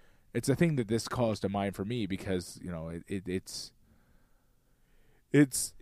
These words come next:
the same sort of idea, right? Like, "Well, this person's an outsider. They don't have a right to access what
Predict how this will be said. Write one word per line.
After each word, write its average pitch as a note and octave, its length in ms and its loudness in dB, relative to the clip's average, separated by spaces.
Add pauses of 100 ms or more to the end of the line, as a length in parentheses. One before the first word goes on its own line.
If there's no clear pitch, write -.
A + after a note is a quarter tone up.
(140)
the D3 80 0
same D3+ 260 4
sort C3 200 4
of - 20 6
idea, G2 260 2
right? F2+ 200 0
Like, G2+ 100 2
"Well, A2+ 140 6
this C3 140 2
person's A2+ 320 -4
an G2+ 80 -4
outsider. G2 440 -2
They G2 120 0
don't G2 200 -6
have G2+ 220 -4
a D#2+ 100 -4
right F2 300 -4
to - 60 -10
access - 580 -8
what F#2 240 -8